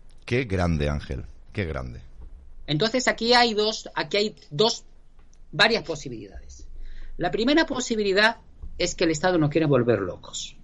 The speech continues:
Speaker 1: Bien.
Speaker 2: Es una.
Speaker 1: Bien.
Speaker 2: La segunda posibilidad es que los que los, nos gobiernan están locos.
Speaker 1: Bien.
Speaker 2: Y la tercera posibilidad es que hay unas personas que están arriba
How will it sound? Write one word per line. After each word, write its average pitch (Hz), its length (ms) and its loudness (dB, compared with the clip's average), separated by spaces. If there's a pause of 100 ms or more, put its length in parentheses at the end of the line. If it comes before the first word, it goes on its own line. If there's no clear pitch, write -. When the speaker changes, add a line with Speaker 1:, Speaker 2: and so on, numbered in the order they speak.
(260)
Speaker 1:
Bien. 78 400 -2 (1300)
Speaker 2:
Es - 120 -12
una. - 160 -8 (1200)
Speaker 1:
Bien. 71 180 -8 (200)
Speaker 2:
La 180 160 8
segunda 277 380 6
posibilidad 190 720 4 (520)
es 175 160 0
que 202 120 8
los 156 220 6
que 160 140 2
los, 147 240 2
nos 151 260 4
gobiernan 170 360 6
están 139 300 0
locos. - 540 -8 (540)
Speaker 1:
Bien. 101 400 2 (1400)
Speaker 2:
Y 196 100 8
la 196 120 10
tercera 269 340 8
posibilidad 240 600 6 (200)
es - 180 -8
que 202 100 0
hay 190 140 -2
unas 214 260 -4
personas 180 580 0
que - 80 -2
están 202 240 0
arriba 202 480 4